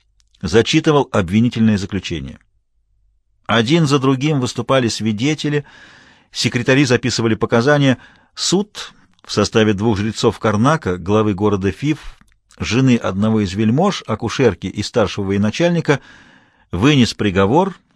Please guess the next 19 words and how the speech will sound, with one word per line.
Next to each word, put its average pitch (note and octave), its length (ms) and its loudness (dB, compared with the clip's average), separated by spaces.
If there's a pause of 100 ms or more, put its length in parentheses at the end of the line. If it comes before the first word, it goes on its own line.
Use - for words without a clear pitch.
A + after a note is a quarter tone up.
(920)
который G#2+ 340 2
Пазаир A#2 460 4
признал B2+ 480 2
соответствующим A#2+ 920 0
духу E3 340 -2
и A#2 120 -4
букве A#2+ 340 -4
закона. F#2 520 -6 (1300)
Глава D3+ 320 4
провинции, D#3 500 0
снятый C3 340 -2
с G#2 60 -4
должности, A2+ 500 -2
был A#2 180 -2
приговорен A#2+ 500 2
к - 100 -20
пятнадцати B2+ 520 -2
годам G2+ 300 0
тюрьмы C#3 400 -2